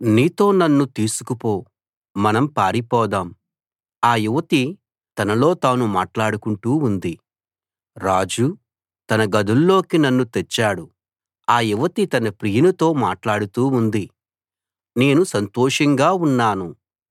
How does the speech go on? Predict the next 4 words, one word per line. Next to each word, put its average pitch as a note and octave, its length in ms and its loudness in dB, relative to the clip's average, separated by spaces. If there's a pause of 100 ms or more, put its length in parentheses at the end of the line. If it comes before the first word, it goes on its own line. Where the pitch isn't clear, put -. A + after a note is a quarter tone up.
(440)
నీ B2+ 200 2
గురించి A#2+ 520 -2
నేను D#3+ 240 2 (120)
ఆనందిస్తున్నాను. A2 1040 -2